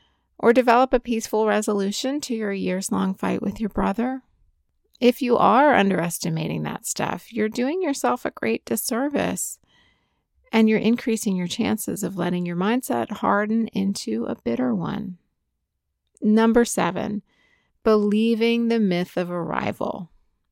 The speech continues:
I know we've talked about this one before. That myth of arrival, it refers to that idea that once you've arrived at a certain point in your life,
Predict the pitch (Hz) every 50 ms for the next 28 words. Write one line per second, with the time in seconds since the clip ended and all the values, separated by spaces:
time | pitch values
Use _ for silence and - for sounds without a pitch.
0 | _ _ - - 180 185 190 185 180 185 185 190 196 202 208 190 165 - - 226
1 | 160 160 165 - 170 160 165 175 175 - - _ - 190 196 - - - 196 185
2 | 175 190 170 175 170 - - - - - - - - - - 175 - _ _ _
3 | _ _ _ _ _ _ _ _ _ _ _ _ - 190 196 - - 226 240 240
4 | - 285 - 233 202 185 185 190 180 185 196 202 233 240 254 262 - 220 214 -
5 | - 196 - - - 208 233 254 254 - - 311 269 254 247 233 226 214 214 196
6 | - 196 180 175 170 165 160 156 160 175 175 - _ _ - - - - 202 226
7 | 240 - - 311 294 285 - - - 302 311 285 226 185 180 170 165 160 160 156
8 | 165 165 165 175 _ - - - 180 180 180 170 - - 196 - - 214 220 -
9 | - 202 202 - - 220 233 233 208 175 156 160 165 180 - - _